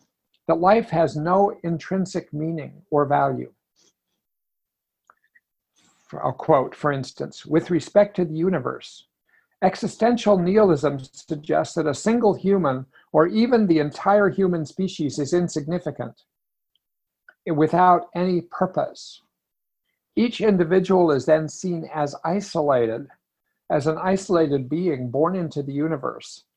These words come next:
barred from knowing why we're born into the universe." The existentialist response to the dilemma in philosophy is that meaning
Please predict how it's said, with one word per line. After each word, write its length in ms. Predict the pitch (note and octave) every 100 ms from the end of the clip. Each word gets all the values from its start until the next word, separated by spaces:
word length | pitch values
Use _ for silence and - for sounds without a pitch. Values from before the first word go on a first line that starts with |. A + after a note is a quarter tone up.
| _ _ _
barred 480 | - B2+ F3+ G#3 E3+
from 240 | - D#3+ D3
knowing 340 | F3 F3 C#3+
why 680 | C#3 C3+ D3 F#3 E3+ A#2 - -
we're 200 | C#3+ C3
born 240 | C3 B2+
into 240 | A#2+ A#2+ B2
the 80 | A#2+
universe." 640 | A#2 A#2 A2 - - _ _ _ _ _ _ _ _ _ _ _ _ _
The 140 | D#3
existentialist 960 | F3+ G3+ - F#3+ - A#3+ - G#3+ E3 -
response 680 | C#3+ - - G3 F#3+ - -
to 140 | -
the 180 | D3 C3
dilemma 640 | B2+ C3 C3+ D#3+ C#3+ - - _ _ _ _ _ _ _ _ _ _ _ _ _ _
in 120 | D#3 C#3+
philosophy 800 | D3 D3+ F#3 - C#3+ - C3
is 160 | - D3
that 160 | D#3+ D#3
meaning 600 | F#3 A3+ F#3 C3+ C#3